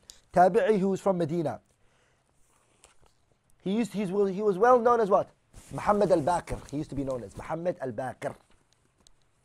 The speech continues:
He was a fadil, virtuous man, سيدا في قومه. اتفقوا على إمامته وجلالته. They ag-,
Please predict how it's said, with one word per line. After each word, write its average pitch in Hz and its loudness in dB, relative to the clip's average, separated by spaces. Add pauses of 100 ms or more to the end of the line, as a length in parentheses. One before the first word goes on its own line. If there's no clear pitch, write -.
(140)
He 180 -2
was 190 0
a 170 -2
fadil, 180 4 (720)
virtuous 214 6
man, 127 -4
سيدا 175 2
في 165 -4
قومه. 170 2 (760)
اتفقوا 208 2
على 190 6
إمامته 185 0
وجلالته. 180 0
They 185 0
ag-, 143 -6